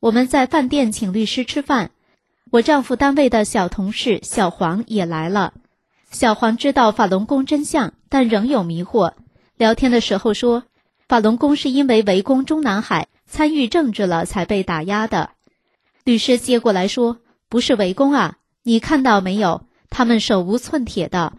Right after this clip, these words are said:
只是站在马路边上，有的看书，有的站着，只能说是静静的站着，没有阻碍交通，也没有任何口号标语，不能说是什么围攻。他们没有什么任何的过激行为的。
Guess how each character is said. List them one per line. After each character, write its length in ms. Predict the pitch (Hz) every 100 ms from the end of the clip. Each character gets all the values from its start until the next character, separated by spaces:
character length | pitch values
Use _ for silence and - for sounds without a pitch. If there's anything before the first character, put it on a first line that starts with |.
| _ _
只 140 | - 262
是 240 | 320 294
站 220 | 330 294
在 140 | 247 226
马 160 | 190
路 140 | - 202
边 240 | 262 269
上， 320 | 277 226 160 _ _ _
有 160 | - 196
的 140 | 196
看 240 | 190 262 214
书， 300 | - 247 247 -
有 140 | 202
的 120 | 185 202
站 300 | 302 277 185
着， 220 | 175 - _ _ _
只 140 | - 240
能 180 | 240
说 260 | 277 294 285
是 240 | 277 269
静 240 | 240 302 233
静 200 | 262 233
的 100 | 180
站 300 | 294 277 180
着， 220 | 180 - _ _ _ -
没 140 | 240
有 120 | 254
阻 140 | 254 196
碍 120 | 185
交 240 | 185 240
通， 300 | 233 254 240 254 _ -
也 100 | 226
没 140 | 233
有 100 | 277
任 220 | 247 277
何 180 | 240 220
口 220 | 226 196
号 200 | 175 233
标 240 | 208 277 277
语， 240 | 202 160 _ _ -
不 80 | 320
能 180 | 262 240
说 220 | 294 262
是 180 | - 220
什 160 | 208
么 100 | 190
围 200 | 196 165
攻。 300 | 175 240 240 - _ _ _ _ -
他 140 | 294
们 160 | 277 247
没 160 | 220
有 160 | 277 208
什 220 | - 208
么 100 | 202
任 240 | 240 269
何 200 | 220 220
的 140 | 240 208
过 200 | 240 220
激 200 | - 254
行 240 | - 180
为 200 | 202 160
的。 260 | 180 160